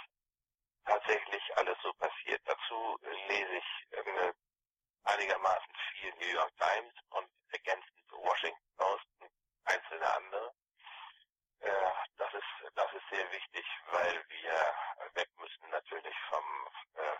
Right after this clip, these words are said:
von dem sogenannten Eurozentrismus, dass wir also nur unseren deutschen und europäischen Bauchnabel angucken. Das geht mit der New York Times brauchbar, ja, brauchbar. Schön wäre natürlich, man würde auch noch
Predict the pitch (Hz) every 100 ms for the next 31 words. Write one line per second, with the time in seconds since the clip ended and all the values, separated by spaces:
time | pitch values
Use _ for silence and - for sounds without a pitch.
0 | - - 80 78 - 78 76 78 - 87
1 | - - - - - - 76 - 57 -
2 | - - 76 69 71 73 73 65 - 71
3 | - 78 76 - 71 - 73 - - 80
4 | 78 - - - - - 82 - - -
5 | - - 82 - - - - - - -
6 | 92 - 87 85 82 82 80 - 78 78
7 | - _ _ _ _ _ _ - 98 92
8 | 95 - - 76 62 - - - - -
9 | - - - - - - - - - -
10 | - - 98 90 90 87 85 90 87 85
11 | - 85 82 78 80